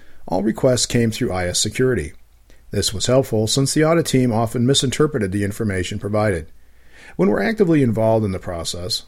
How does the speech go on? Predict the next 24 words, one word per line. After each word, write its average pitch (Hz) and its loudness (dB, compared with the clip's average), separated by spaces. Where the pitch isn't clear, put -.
we 175 -2
can 180 2
help 147 2
avoid 107 2
failed 113 4
audits 98 0
based 104 0
on 104 0
erroneous 104 0
conclusions. 110 0
Now 110 0
it 98 0
seems 95 -2
that 127 2
audit 160 0
has 156 0
decided 104 2
to 104 -2
go 107 2
directly 110 2
to 123 -2
the 123 2
business 135 6
users 92 -6